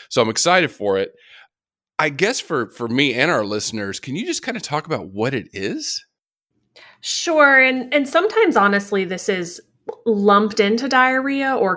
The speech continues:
Speaker 2: confused with diarrhea. And that's kinda why we did these topics back to back, because in some ways they go together.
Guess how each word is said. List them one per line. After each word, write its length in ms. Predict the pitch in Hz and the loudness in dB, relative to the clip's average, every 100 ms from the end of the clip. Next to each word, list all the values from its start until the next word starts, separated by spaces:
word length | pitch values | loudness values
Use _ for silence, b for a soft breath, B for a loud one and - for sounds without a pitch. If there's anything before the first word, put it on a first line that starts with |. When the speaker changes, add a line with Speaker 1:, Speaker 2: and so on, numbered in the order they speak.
| - | -4
Speaker 2:
confused 720 | - 185 - - 190 240 240 | -10 -10 -10 -4 2 2 2
with 140 | 277 | -4
diarrhea. 560 | 269 247 254 262 269 269 | 0 2 2 2 0 0
And 100 | 196 | -2
that's 160 | 196 - | -4 -6
kinda 320 | - 302 294 | 0 2 4
why 160 | 226 196 | 4 2
we 100 | 180 | 0
did 160 | 180 170 | -4 -6
these 200 | 180 - | -8 -6
topics 520 | 185 180 170 - - | -4 -4 -6 -8 -14
back 400 | 202 202 - - | -4 0 0 -2
to 100 | 202 | -8
back, 420 | 175 156 202 - | -4 0 0 -2
because 320 | 254 247 240 | -10 -6 -6
in 80 | 240 | -4
some 260 | 240 285 269 | -6 -4 -2
ways 280 | 196 170 - | -2 -4 -6
they 120 | 160 | -6
go 140 | 156 | -6
together. 460 | 151 147 147 147 | -6 -2 -2 -2